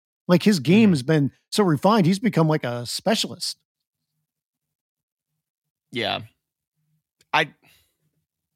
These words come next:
Speaker 2: it's tough, I think, for the Jazz just 'cause of their roster construction. I think, again, I, I kind of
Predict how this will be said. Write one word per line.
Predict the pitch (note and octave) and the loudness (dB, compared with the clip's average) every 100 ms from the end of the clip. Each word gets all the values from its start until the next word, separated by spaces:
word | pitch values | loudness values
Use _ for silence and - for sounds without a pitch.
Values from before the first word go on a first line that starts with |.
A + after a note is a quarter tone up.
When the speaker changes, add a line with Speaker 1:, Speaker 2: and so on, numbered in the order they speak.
| _ _ _ _ _ _ - | _ _ _ _ _ _ -4
Speaker 2:
it's | F#3 - | -4 0
tough, | G3 E3 | 0 2
I | C#3 | -2
think, | C3 C3 - _ _ _ _ | -2 -6 -6 _ _ _ _
for | B2+ A#2 | -12 -12
the | G2+ - A2 | -12 -16 -12
Jazz | A2 G#2 | -6 -6
just | G2+ - | -6 -14
'cause | G#2+ | -12
of | G2+ | -10
their | F#2+ | -10
roster | F#2 F#2 F#2 - | -10 -12 -14 -20
construction. | - F#2+ - - - - - _ _ _ _ _ _ C3+ | -20 -20 -20 -20 -20 -20 -20 _ _ _ _ _ _ -4
I | C#3+ | -2
think, | D#3+ D3 B2+ - - _ _ _ _ _ _ _ _ _ _ _ _ _ | 0 -2 -4 -14 -20 _ _ _ _ _ _ _ _ _ _ _ _ _
again, | C3 A#2+ G#2 G2+ | -12 -8 -8 -8
I, | A2 - A2+ | -12 -14 -14
I | - | -14
kind | A#2+ B2+ | -10 -10
of | G#2+ | -10